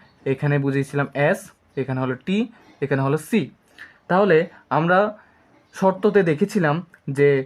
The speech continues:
এ কোণের মানটা হলো নব্বই ডিগ্রি থেকে বড়, একশো আশি ডিগ্রি থেকে ছোট। তাহলে এখান থেকে যদি আমার কোণ গণনা শুরু হয়, তাহলে এখানে গেলে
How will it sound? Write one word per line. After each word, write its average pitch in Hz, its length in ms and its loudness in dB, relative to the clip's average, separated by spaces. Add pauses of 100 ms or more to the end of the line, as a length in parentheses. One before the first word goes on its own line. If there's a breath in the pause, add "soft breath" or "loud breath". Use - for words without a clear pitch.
(200 soft breath)
এ 143 220 2
কোণের 156 360 2
মানটা 147 260 0
হলো 180 240 2
নব্বই 139 360 2
ডিগ্রি 135 240 -4
থেকে 160 200 -4 (140)
বড়, 135 140 4 (140)
একশো 151 160 -4
আশি 139 160 -4
ডিগ্রি 143 260 -4
থেকে 160 180 -6
ছোট। 180 220 -4 (380 soft breath)
তাহলে 156 200 2
এখান 170 260 0
থেকে 208 160 2
যদি 160 240 -2 (400 soft breath)
আমার 139 140 0
কোণ 156 200 -2
গণনা 170 300 0
শুরু 202 200 0
হয়, 139 220 0 (320 soft breath)
তাহলে 160 360 2 (240)
এখানে 165 220 -2 (100)
গেলে 175 160 2